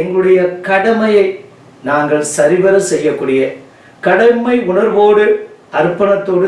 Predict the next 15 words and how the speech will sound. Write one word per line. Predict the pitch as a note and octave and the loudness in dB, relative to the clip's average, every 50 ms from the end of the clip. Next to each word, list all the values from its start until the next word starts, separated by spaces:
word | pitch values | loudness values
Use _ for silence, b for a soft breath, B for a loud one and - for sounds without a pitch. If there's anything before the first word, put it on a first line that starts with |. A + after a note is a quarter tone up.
| F3 D#3+ | 0 0
தியாகத்தோடு, | D#3 D#3+ E3 F3 F#3 F#3 F3+ E3 - - E3 E3 E3+ F3+ F3+ F3 - - - - - - - - - - - - - - - - - - _ - | 0 2 2 2 2 0 0 -2 0 -2 -2 0 2 2 2 0 -2 -4 -10 -14 -18 -20 -20 -20 -20 -20 -20 -20 -20 -20 -20 -20 -20 -20 _ -4
கடமைக்காக | G3 G#3 A#3 C4+ C4+ C#4 C4+ C4 - C4 B3+ B3+ B3+ B3+ | -2 0 0 2 0 0 -2 -2 0 0 0 2 0 0
அல்ல, | G#3+ F#3 F3 - - - - _ _ _ _ _ _ _ - | -2 -2 -6 -8 -10 -16 -20 _ _ _ _ _ _ _ -8
கடமை | - C#3+ D#3 E3+ E3 E3 D#3+ C#3 B2+ C3+ | -6 -4 -2 -2 -2 0 -2 -2 -2 0
உணர்வோடு | E3 G3+ A3 G3+ G3+ G#3+ G#3 G#3 G#3 F#3 D#3+ | 0 2 2 2 2 2 2 2 2 2 0
என்று | - D#3+ E3 D#3+ - | 0 -2 -2 -2 -2
செய்யக்கூடிய | - C3+ D3 D#3 C#3+ C3 C3 B2+ C3 B2+ B2+ | -4 0 0 0 0 0 -4 -4 -4 -2 -2
வல்லமையும் | B2+ C3+ C#3+ C#3+ C3+ C#3 C3 B2+ B2 - | -2 0 -2 -2 -2 -2 -6 -6 -8 -8
பாக்கியத்தையும் | - D3 D#3 - - A#2 - C3+ B2 A#2+ B2 | -6 -4 -4 -4 -4 -6 -8 -8 -8 -8 -6
கொடுத்து | B2 A#2 - - C3 A#2+ - B B B B B B - C#3 | -8 -8 -8 -8 -10 -12 -12 B B B B B B -4 -2
ஆசீர்வாதத்தால் | D3+ - - - - F#3+ F#3+ D#3+ D#3+ D#3+ D#3+ E3 D#3+ - - E3+ E3 D#3+ | -2 -2 -2 -6 -8 -8 -2 0 2 2 2 2 0 0 -2 -4 -2 -2
நிரப்பும்படி | C#3+ C3+ C3+ D3 C#3+ - - C3 B2+ B2 A#2+ C3 B2+ B2+ A#2+ | -4 -2 -2 -2 -4 -4 -6 -6 -6 -4 -4 -4 -4 -4 -6
நாங்கள் | G#2+ G#2+ G#2 G#2+ G#2 G#2 - | -8 -8 -8 -10 -12 -12 -8
ஜெபிக்கிறோம். | - B2 B2 B2+ A#2+ A#2+ A#2+ A2+ A2+ A2 - - B B B B B _ - | -8 -6 -6 -6 -6 -6 -4 -4 -4 -6 -8 -14 B B B B B _ -2
தொடர்ந்து | D#3+ E3 F#3 G#3 G#3 G#3+ G#3+ A3 A3+ | 0 0 2 0 0 -2 0 0 2